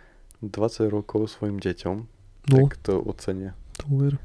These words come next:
Speaker 2: To má takú proste, taký charakter to má.
Speaker 1: No, taký jednoduchý, naučný,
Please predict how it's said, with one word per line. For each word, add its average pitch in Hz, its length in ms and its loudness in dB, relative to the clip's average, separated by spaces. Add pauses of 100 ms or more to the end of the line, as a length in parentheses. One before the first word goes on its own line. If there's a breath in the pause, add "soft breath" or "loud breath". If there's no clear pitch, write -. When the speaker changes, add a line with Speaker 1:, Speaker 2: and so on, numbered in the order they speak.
(640 soft breath)
Speaker 2:
To - 100 0
má 156 120 10
takú 156 280 6
proste, - 320 8
taký 147 260 0
charakter - 460 2
to - 160 -2
má. 143 160 -2 (380)
Speaker 1:
No, 107 100 -8
taký 110 300 -4
jednoduchý, 113 640 0
naučný, 107 680 -2